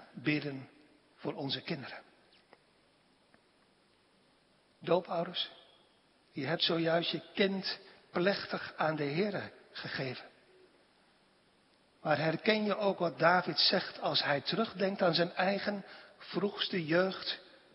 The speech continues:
als hij zegt: "Op u, Heere, ben ik geworpen,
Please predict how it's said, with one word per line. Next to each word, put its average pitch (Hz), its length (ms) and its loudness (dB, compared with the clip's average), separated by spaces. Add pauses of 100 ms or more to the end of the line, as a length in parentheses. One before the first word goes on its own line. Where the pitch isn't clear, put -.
als 156 200 0
hij 160 140 0
zegt: 170 340 0 (140)
"Op - 420 4
u, 247 340 6 (240)
Heere, 143 400 -2 (580)
ben 175 280 8
ik 190 120 4
geworpen, 196 880 4